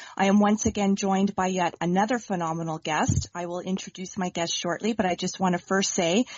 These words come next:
thank you very much for your loyal listenership. I want to thank you for being, uh, one of almost half a million podcast subscribers to Living Fearlessly with Lisa McDonald.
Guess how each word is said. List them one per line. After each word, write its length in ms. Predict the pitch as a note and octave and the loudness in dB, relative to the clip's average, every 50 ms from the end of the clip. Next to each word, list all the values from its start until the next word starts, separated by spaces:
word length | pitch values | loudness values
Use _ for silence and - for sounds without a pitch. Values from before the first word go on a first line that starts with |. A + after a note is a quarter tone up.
| - - - - _ | -14 -16 -16 -4 _
thank 220 | - A3+ A#3 - | 2 2 2 2
you 80 | B3+ A3 | 0 2
very 220 | G#3+ G#3+ G#3 G3+ | 2 2 4 4
much 260 | G3+ F#3+ F#3+ G3+ - - | 4 4 2 0 -2 -4
for 100 | - F#3+ | -4 -2
your 160 | F3+ F3+ F3 | -2 -2 -2
loyal 320 | F3 E3+ E3+ F3 E3+ E3 | 0 0 0 0 0 0
listenership. 560 | E3 F3 - - G3+ G3 - - A3+ A#3 C#4 - - | -2 -2 0 2 2 4 4 4 4 2 2 0 0
I 120 | - F3+ | 0 2
want 200 | F3 F3 F3 F3 | 2 4 2 2
to 60 | F3+ | 0
thank 360 | - - F#3 F3+ G3 - - | 0 2 2 2 2 0 0
you 80 | G3 F#3+ | -2 -2
for 160 | - - F#3 | 0 -2 -2
being, 400 | F3+ F#3 F3 E3+ E3+ E3+ E3+ D#3+ - - | 0 0 2 4 4 4 4 2 2 2
uh, 340 | D#3+ D#3 D#3 D#3 D3+ D#3 - | 2 2 4 4 2 2 0
one 280 | - E3 F3+ F3+ F3 | 0 0 2 2 4
of 160 | E3+ E3+ E3+ - - - D#3+ | 2 2 0 -4 -6 -4 -2
almost 360 | E3+ E3 E3+ E3+ E3 - - | 0 0 0 0 -2 -4 -8
half 340 | - - F3 E3+ - - F#3+ | -6 -4 -2 -2 -2 -2 -4
a 60 | F3 - | -2 0
million 320 | F3 E3+ E3+ E3+ E3+ D#3+ | 0 0 2 2 0 -2
podcast 480 | - - E3 E3+ E3 - - F3 E3+ - | -2 -2 -2 -2 -2 -2 -2 -2 0 0
subscribers 580 | - D#3+ - - - - D#3+ D#3 D#3 - F3+ - - | -2 -6 -8 -6 -4 -2 0 0 0 0 -2 -4 -4
to 100 | - E3+ | -2 -2
Living 260 | E3+ E3 E3+ E3+ F3+ | -2 0 2 0 0
Fearlessly 460 | - F3+ E3+ E3 E3+ - - - E3+ | 2 0 0 0 0 0 0 0 0
with 180 | D#3 E3 - - | 0 -2 -2 -2
Lisa 280 | E3 E3 - - F3 | -2 -2 0 2 2
McDonald. 540 | E3+ D#3+ - - D3+ D3 D#3 E3+ G#3 B3 - | 2 2 2 2 2 4 4 4 4 4 2